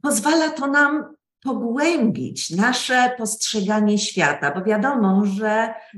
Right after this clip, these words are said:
zawsze mamy ten obraz na powierzchni,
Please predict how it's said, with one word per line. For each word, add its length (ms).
zawsze 460
mamy 300
ten 320
obraz 460
na 100
powierzchni, 1000